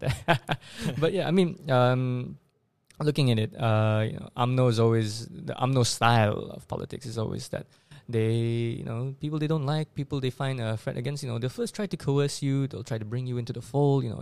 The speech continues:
"Hey, why don't we work together? You know, you have quite a lot of influence, you have a lot of clout, uh, you know, we could reward you handsomely for this." Uh, so that's the typical, uh, playbook. And if, you know, people who are against, uh, the status quo that they've, uh, established,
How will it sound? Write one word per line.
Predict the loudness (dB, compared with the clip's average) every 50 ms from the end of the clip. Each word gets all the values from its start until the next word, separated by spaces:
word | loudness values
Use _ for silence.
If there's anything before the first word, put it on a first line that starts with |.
| -8
"Hey, | -10 -10 -12 -10 -12
why | -12 -12
don't | -12
we | -10 -10
work | -12 -12 -12 _
together? | -14 -12 -12 -12 -12 -12 -14
You | -14
know, | -14 -14 -12 -10
you | -8 -8
have | -8 -8 -6
quite | -4 -4 -4 -4
a | -4
lot | -4 -4
of | -4 -4 -6
influence, | -8 -8 -4 -2 -2 0 0 -2 -4
you | -6 -8
have | -6
a | -6
lot | -8 -8
of | -8
clout, | -6 -4 -2 -2 -4 -6 -10 -20 -20 -20 -20 -20 -20 _ _
uh, | -4 -2 -2 0 0 -2 -2
you | -4 -4
know, | -6
we | -6 -6 -6
could | -8 -8 -10
reward | -10 -8 -6 -6 -6 -8 -10
you | -14
handsomely | -14 -10 -8 -6 -6 -4 -4 -4 -4 -4 -8 -10
for | -12 -16
this." | -16 -14 -14 -12 -12 -12 -12
Uh, | -12 -12 -14 -14 _ _ _ _ _ _ _
so | _ 0 2 4
that's | 4 4 2 0
the | -4 -4 -4
typical, | -4 -4 -6 -4 -6 -6 -6 -6 -8 -10 -12 -12
uh, | -12 -12 -12
playbook. | -10 -10 -8 -8 -8 -10 -10 _
And | -8 -6 -4 -4
if, | -6 -6 -6
you | -8
know, | -8 -8 -8 -8 -10 -14 -16 _ _ _ _
people | -12 -8 -4 -4 -6 -4 -4
who | -4 -2 -2 0 0 -2 -2 -4
are | -4 -4 -4 -4
against, | -4 -4 -4 -4 -4 -6 -8 -8 -10 -8 -6 -4
uh, | -2 -2 -2 0 0 -2 -2 -4
the | -4 -6 -6 -6
status | -6 -8 -8 -8 -6 -6 -8 -8
quo | -4 -4 -4 -4
that | -4 -4 -4
they've, | -2 -2 -2 -4 -6 -10
uh, | -12 -10 -10 -10 -12 -10 -10
established, | -10 -8 -4 -4 -4 -4 -4 -6 -6 -6 -8 -16 -18